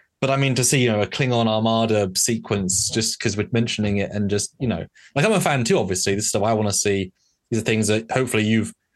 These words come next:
"Oh, well, that's so cool. Oh, that's so cool." But it's not, it's also not just fan service. There's a structure, there's a reason for those elements. You know, it's, it's a, it's a, it's a thing.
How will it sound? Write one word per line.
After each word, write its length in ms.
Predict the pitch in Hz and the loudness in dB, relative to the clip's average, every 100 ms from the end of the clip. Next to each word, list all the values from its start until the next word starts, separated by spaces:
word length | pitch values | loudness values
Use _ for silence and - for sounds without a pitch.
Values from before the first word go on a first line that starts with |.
| _ _ _ _ _ - | _ _ _ _ _ -2
"Oh, 100 | 214 | 0
well, 120 | 170 | 2
that's 180 | 190 185 | 0 2
so 140 | 202 | 2
cool. 240 | 180 226 160 | 2 2 2
Oh, 100 | 180 | 2
that's 200 | 196 - | 2 2
so 140 | 185 | 0
cool." 200 | - 113 | 2 0
But 120 | 104 | 2
it's 100 | 135 | 2
not, 220 | 160 143 - | 2 0 -2
it's 100 | 147 | 0
also 220 | 139 123 127 | 0 2 0
not 80 | |
just 100 | 110 | 0
fan 220 | - 147 113 | 2 2 2
service. 260 | 95 92 | 0 -2
There's 200 | 127 113 | 0 2
a 80 | 110 | 2
structure, 400 | - 143 - - | 2 0 -2 -2
there's 160 | 101 101 | 0 2
a 20 | |
reason 300 | 127 117 107 | 2 2 0
for 120 | - | 0
those 140 | 101 98 | 0 2
elements. 400 | 123 95 92 - | 2 0 -2 -2
You 80 | |
know, 60 | 104 | -2
it's, 240 | 101 110 - | -2 -4 -4
it's 140 | 110 | -4
a, 100 | 101 - | -6 -6
it's 120 | 113 | -4
a, 100 | 98 - | -4 -6
it's 100 | 101 | -8
a 60 | 95 | -4
thing. 380 | 120 104 92 | -2 0 -2